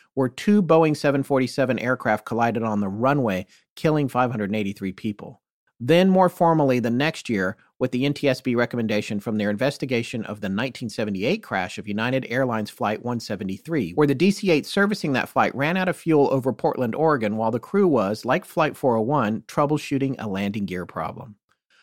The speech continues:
A short time after Tenerife, nasa also endorsed the training, and by the nineteen nineties, it became a global standard.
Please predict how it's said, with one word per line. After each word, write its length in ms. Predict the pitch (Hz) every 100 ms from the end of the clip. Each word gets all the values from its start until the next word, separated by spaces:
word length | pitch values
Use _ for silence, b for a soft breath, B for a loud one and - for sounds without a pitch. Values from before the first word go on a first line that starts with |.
| -
A 60 |
short 280 | 131 - 233
time 260 | 208 190 175
after 260 | 151 151 147
Tenerife, 640 | - 131 101 95 - - _ _ _ _ -
nasa 520 | 123 143 185 - 170
also 380 | 139 156 - 165
endorsed 400 | 151 131 123 -
the 80 | 123
training, 480 | - 98 92 78 95 _ -
and 120 | 123
by 100 | 117
the 80 | 117
nineteen 380 | 127 151 170 151
nineties, 400 | 127 117 117 -
it 100 | 104
became 300 | 104 123 104
a 80 |
global 420 | 95 104 107 98 104
standard. 540 | - 95 95 92 95